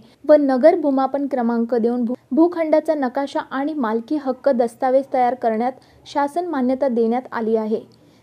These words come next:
त्यामुळे या परिसरातील रहिवाशांना फार मोठा दिलासा आणि न्याय मिळवून देण्याचे काम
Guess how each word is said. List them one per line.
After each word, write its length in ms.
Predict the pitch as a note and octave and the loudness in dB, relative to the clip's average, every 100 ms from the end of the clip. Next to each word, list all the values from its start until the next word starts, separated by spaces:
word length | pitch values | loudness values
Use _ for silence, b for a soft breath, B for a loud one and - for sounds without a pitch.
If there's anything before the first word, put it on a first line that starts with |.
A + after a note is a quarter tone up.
| _ | _
त्यामुळे 400 | A#3 A3+ A#3+ D4+ | -2 0 0 0
या 120 | B3+ | -2
परिसरातील 720 | A#3+ A#3+ B3 A#3+ C4 B3+ D4+ | -2 -2 -4 -2 -2 -2 0
रहिवाशांना 640 | D4 B3 C4 C4 B3+ C4 C4+ - | 0 0 0 -2 -2 -4 -4 -2
फार 180 | C#4 D#4 | -2 0
मोठा 300 | C#4+ B3+ C4 | -2 -2 -2
दिलासा 520 | A#3 A#3 B3+ D4+ D4+ - | 0 0 -2 -4 -8 -6
आणि 240 | C4+ D#4 D#4+ | -6 -6 -2
न्याय 260 | B3 A#3+ | 0 0
मिळवून 380 | B3 B3+ B3 B3+ | -2 -4 -4 0
देण्याचे 380 | A#3+ A3+ A3 B3 | 0 0 -2 -6
काम 260 | B3 D4+ | -4 -4